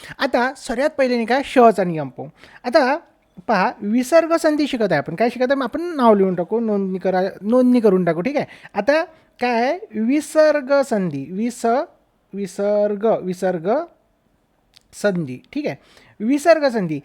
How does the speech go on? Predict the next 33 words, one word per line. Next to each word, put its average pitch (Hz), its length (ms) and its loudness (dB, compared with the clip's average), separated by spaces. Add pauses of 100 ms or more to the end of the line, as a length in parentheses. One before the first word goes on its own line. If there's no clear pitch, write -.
(180)
आणि 311 520 0
तुम्हाला 277 280 -4
मागच्या 269 340 -4
लेक्चरमध्ये 277 640 -2
सांगितलं 220 340 -2
होतं, 254 240 0
विसर्ग 254 360 -2
संधीमध्ये 254 520 -2
आपल्याला 254 520 -2 (100)
अशा 214 280 -4
स्वरूपाचं 269 680 -2
चि-, - 460 -20
जे, 226 260 6 (100)
अ, 196 120 -6
चिन्ह 233 320 0
आहे, 226 200 0
ते 240 180 -6
दिसलं 247 300 -4
का 196 100 -2
समजून 269 300 -2
जायचं 226 200 0
ते 247 100 -4
विसर्ग 208 320 -2
संधी 151 260 -6
आहे. 143 100 -12 (440)
मग 294 220 4 (420)
आता 277 160 0
या 349 140 4
विसर्ग 311 380 2
संधीमध्ये 269 500 0
आपल्याला 240 300 -2
नाही 226 120 -2
काय 254 220 0